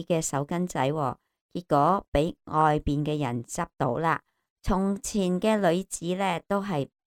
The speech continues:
不出閨門嘅，三從四德。手巾仔呢，係貼身之物，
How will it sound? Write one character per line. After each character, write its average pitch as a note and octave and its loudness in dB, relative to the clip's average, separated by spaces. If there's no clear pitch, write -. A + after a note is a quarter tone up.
不 F#3+ 0
出 - -6
閨 F3 2
門 C3 -2
嘅， B2+ -2
三 A3 0
從 C#3+ -4
四 - -8
德。 E3+ -2
手 F3+ 4
巾 B3+ 2
仔 F3+ 4
呢， G3 4
係 G#3 -2
貼 E3+ -2
身 F#3 -2
之 F#3+ -4
物， C#3+ -2